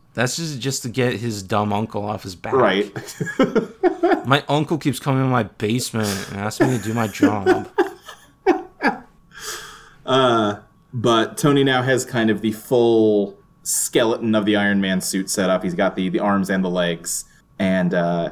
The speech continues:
Speaker 2: he's learned from last time. Now he's only gonna put one percent power out. And he's kinda unsteady, but he starts flying around his garage.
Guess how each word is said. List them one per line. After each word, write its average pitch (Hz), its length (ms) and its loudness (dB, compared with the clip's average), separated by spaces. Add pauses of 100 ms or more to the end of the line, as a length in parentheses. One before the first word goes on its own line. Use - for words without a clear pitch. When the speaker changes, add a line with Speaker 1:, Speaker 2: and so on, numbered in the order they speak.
Speaker 2:
he's 101 160 -4
learned 139 260 4
from 123 100 -2
last 117 220 0
time. 95 160 0
Now 107 120 2
he's 113 120 2
only 117 140 2
gonna 110 140 2
put 107 280 -2
one 104 380 2
percent 101 340 -6
power 80 340 -6
out. - 400 -10 (380)
And 98 440 0
he's 113 340 -4
kinda 185 300 2
unsteady, 175 580 2
but 127 480 0
he 135 340 -2
starts 147 480 0
flying 131 520 2
around 135 240 2
his 151 120 0
garage. 95 680 0